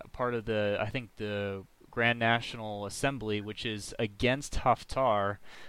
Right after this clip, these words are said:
uh, General Haftar, who is the Russian proxy. But then,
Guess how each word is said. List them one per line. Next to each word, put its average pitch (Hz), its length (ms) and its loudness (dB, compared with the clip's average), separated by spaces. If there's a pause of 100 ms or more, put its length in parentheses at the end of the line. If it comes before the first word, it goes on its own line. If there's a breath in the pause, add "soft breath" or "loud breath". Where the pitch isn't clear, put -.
(160 loud breath)
uh, 107 140 0
General 113 380 -4
Haftar, 110 500 0
who 107 160 -8
is 104 320 -4
the 104 360 -2
Russian 117 420 -4
proxy. 113 640 2 (320 loud breath)
But 123 100 2
then, 131 260 2